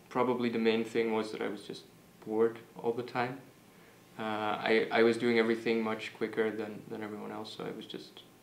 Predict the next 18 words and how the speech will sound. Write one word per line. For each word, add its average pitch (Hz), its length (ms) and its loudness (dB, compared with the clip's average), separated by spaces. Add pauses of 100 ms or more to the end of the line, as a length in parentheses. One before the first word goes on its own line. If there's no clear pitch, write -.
(100)
not 104 200 -4
doing 107 260 -6
anything 107 320 -4
half 104 220 -8
of 117 100 -4
the 110 120 -4
time. 110 320 -6 (580)
Uh, 113 40 -14 (340)
and 107 120 -8
that 101 180 -6 (120)
was 110 400 -4 (320)
at - 140 -12
least 113 340 -8
a 135 80 0
clear 117 340 8
enough 113 340 4
indication 110 680 0
that - 240 -10